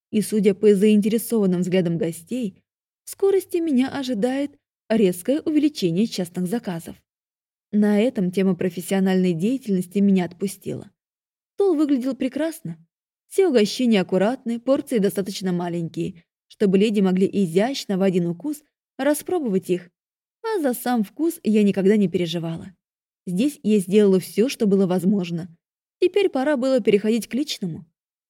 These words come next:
Ведь на этом вечере я планировала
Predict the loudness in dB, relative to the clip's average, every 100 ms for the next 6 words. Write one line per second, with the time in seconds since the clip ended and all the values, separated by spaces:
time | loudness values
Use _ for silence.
0 | _ 0 0 0 0 2 2 0 0 0
1 | 0 -2 -2 0 2 2 0 2 2 2
2 | 0